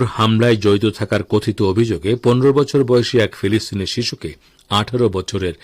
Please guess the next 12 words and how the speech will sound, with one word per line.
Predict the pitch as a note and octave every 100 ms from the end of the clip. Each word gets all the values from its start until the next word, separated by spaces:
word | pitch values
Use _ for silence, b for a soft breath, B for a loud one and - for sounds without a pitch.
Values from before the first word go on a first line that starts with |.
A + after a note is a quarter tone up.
| B B -
কারাদণ্ড | A2+ A#2+ A#2+ G#2+ F#2+
দিয়েছে | F2+ F2 -
একটি | C3+ - F#2
ইসরায়েলি | E2 F2 E2 E2+
আদালত। | G2 F#2+ F2+ G2+ _ _ b b
বন্দীদের | G2 A2 A#2+ A#2+ A2+ A2+ A2+ B B
সমর্থক | - - A#2+ C#3+ - - C3 G2
গ্রুপ | G#2+ E2+ - b b -
প্যালেস্টাইনিয়ান | A2 G#2+ - C#3+ C3+ C3 A#2+ A2+
প্রিজনার্স | - A2 A2+ A2 G#2
সোসাইটি | - G#2+ C#3 A2 -
এক | E2+